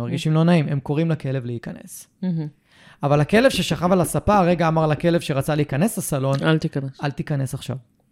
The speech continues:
Speaker 2: נכון.
Speaker 1: ואז, בזה שאנחנו אומרים בכל זאת לכלב להתקרב, ומעלים אותו על הספה,
Speaker 2: מהמם.
Speaker 1: אנחנו מייצרים פה בעיה קשה.
Speaker 2: כן.
Speaker 1: עכשיו,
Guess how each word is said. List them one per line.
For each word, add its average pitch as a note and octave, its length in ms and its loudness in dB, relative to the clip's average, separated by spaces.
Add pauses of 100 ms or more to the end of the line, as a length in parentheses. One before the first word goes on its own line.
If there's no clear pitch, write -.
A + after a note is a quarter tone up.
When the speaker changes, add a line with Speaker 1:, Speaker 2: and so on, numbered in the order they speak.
Speaker 2:
נכון. E3 320 -6 (540)
Speaker 1:
ואז, A3+ 520 4
בזה F#3 180 4
שאנחנו A#3+ 360 4
אומרים F#3+ 320 4
בכל F#3+ 280 6
זאת B3+ 160 2
לכלב D#3 380 0
להתקרב, C3 520 -4 (440)
ומעלים C#4+ 720 4
אותו - 300 2
על A3 100 0
הספה, G#3 520 0 (360)
Speaker 2:
מהמם. G3+ 240 4 (1120)
Speaker 1:
אנחנו D3 240 2
מייצרים D#3 360 4
פה D#3 100 4
בעיה B2+ 320 0
קשה. - 300 -6 (160)
Speaker 2:
כן. G#3+ 140 0 (600)
Speaker 1:
עכשיו, F3 380 6